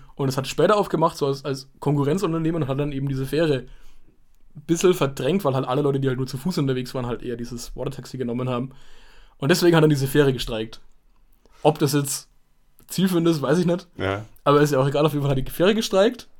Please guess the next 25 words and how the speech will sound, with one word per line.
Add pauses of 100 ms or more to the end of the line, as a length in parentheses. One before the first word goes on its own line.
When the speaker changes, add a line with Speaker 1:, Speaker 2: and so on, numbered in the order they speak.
(180)
Speaker 1:
Wir
als
loyale
Fährenverwender
haben
natürlich
nicht
dieses
Water
Taxi
genommen,
außerdem
waren
wir
mit
dem
Auto
unterwegs. (800)
Das
heißt,
wir
haben
dann
das
Auto